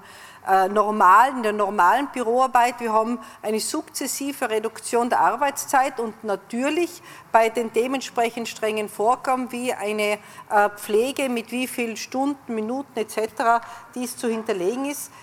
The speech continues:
ist eine Arbeitszeitreduktion ein massives Problem für die Träger, im Fall der Stadt Innsbruck natürlich wesentlich für die I S D, äh, um hier entsprechend zusätzliche Mitarbeiterinnen und Mitarbeiter zu finden.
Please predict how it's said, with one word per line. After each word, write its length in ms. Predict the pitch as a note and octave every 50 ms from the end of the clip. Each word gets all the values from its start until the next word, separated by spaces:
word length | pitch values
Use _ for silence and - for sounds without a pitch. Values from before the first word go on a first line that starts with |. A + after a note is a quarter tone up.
| - - -
ist 220 | B3+ A#3+ G#3+ -
eine 220 | A#3 A3+ A#3 A3+
Arbeitszeitreduktion 1400 | D#3+ F3 A3 B3 C4+ C4+ C4 - - - B3 A#3+ - A#3+ A#3 A#3+ B3+ B3+ - - - - - A#3+ A#3 B3 B3+ A#3
ein 260 | - G3+ G#3 G#3 A3
massives 680 | A3 G3+ G3+ G3 - - - C#4+ D#4+ - - D#4 - -
Problem 680 | - B3+ A3+ A3+ A3+ - G#3+ G3 G3 A#3 B3+ C#4 C#4+
für 160 | C4+ - - G#3+
die 120 | G#3+ F#3+
Träger, 580 | - - G3+ F#3+ G3+ A#3+ C#4 C#4 D4+ C#4+ C#4 A#3+
im 300 | G#3 A3+ G#3+ A3 A3 A3 - - - -
Fall 280 | - - A3 A3+ A#3+
der 100 | B3 B3
Stadt 220 | A3+ - G#3+ - -
Innsbruck 480 | B3 B3+ C#4+ - - - B3+ A#3 -
natürlich 480 | A#3+ A3 - - A#3 A3 G#3+ - G3 F#3+
wesentlich 580 | G3 A3+ C#4+ C#4+ - C#4 A#3+ - A#3 G#3 -
für 100 | - A3
die 100 | G#3+ G#3
I 160 | G#3 G3+ G3 F#3+
S 180 | F#3 - -
D, 260 | - F3+ G3 B3 D4 - - - - - - - - - -
äh, 180 | A3+ A3 A3 F#3+
um 100 | A#3 A3+
hier 240 | A3 A3+ B3 C#4 C#4
entsprechend 720 | C4 A#3+ A#3 - - - A3 A#3 A#3+ - - B3+ B3 B3+ - - - G#3
zusätzliche 720 | - - C#4 C#4+ D4 C#4 C#4 B3 A#3+ - - B3+ A#3+ - A#3
Mitarbeiterinnen 920 | G#3 B3 B3 - - C4 B3 A#3+ A3 A3+ A3 - - A#3+ A3+ G#3+ G#3+ G#3
und 120 | G3+ - -
Mitarbeiter 600 | G#3 A3 - - A#3 G3+ F#3 F3+ F#3+ - A3+ -
zu 140 | - - G3+
finden. 440 | - - E3 D#3 - - D3+ D3+